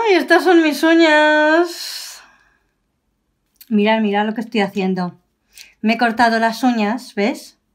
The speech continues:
Y esto ya, eh, no sé si está mejor o peor, pero está más acorde con mi personalidad y con mis quehaceres diarios.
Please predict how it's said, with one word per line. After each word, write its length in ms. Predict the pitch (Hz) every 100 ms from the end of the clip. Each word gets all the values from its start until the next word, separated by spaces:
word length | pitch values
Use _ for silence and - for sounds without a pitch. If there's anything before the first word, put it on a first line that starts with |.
| _
Y 160 | 214 202
esto 220 | 202 220
ya, 480 | 220 220 247 247 _ _ _ _ _ - _
eh, 480 | 202 202 196 196 190
no 100 | 208 247
sé 60 |
si 80 | 254
está 180 | 254 262
mejor 320 | 247 247 247
o 100 | 247
peor, 420 | 247 240 254 269
pero 180 | 254 202
está 240 | 190 - 214
más 320 | 220 247 247
acorde 580 | 226 240 247 214 226 277 _ _ - - - - _
con 240 | 220 220
mi 120 | 208
personalidad 840 | 196 196 202 202 185 185 196 247
y 140 | 269 226
con 240 | 214 208
mis 420 | 202 196 190 190
quehaceres 480 | - 202 202 214 202
diarios. 760 | 196 196 285 294 180 - -